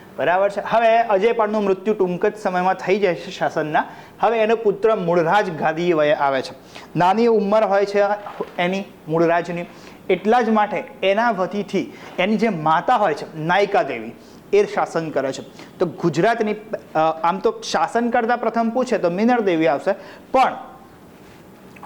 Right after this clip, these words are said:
ઓફિશિયલી કહેવાય ને કે ભાઈ એમ કોઈ લડવા માટે, હવે તમને ખબર હોય તો આગળનું જ વાક્ય છે કે ઘિયાસુદ્દીન ગઝનવીના સુબા શહાબુદ્દીન મુહમ્મદે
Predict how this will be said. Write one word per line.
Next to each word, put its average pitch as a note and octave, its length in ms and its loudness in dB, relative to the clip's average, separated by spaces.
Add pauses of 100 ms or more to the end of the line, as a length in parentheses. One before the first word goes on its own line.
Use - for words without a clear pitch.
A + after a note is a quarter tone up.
ઓફિશિયલી F3+ 600 -2 (580)
કહેવાય A3 220 2
ને D#3+ 100 -4 (340)
કે E3+ 60 2
ભાઈ F3 160 2
એમ D#3+ 520 2 (300)
કોઈ G#3 200 2 (420)
લડવા E3 640 2
માટે, D3+ 240 -2
હવે E3 260 2
તમને G#3 260 -2
ખબર F3 280 0
હોય D3 120 0
તો A3 100 0
આગળનું F#3+ 540 0
જ F3 60 -2
વાક્ય E3 400 0
છે D#3+ 120 -2 (600)
કે G3+ 280 2
ઘિયાસુદ્દીન F#3+ 800 0
ગઝનવીના F#3 540 0
સુબા D#3+ 420 0 (640)
શહાબુદ્દીન F#3+ 580 0
મુહમ્મદે F3 520 -2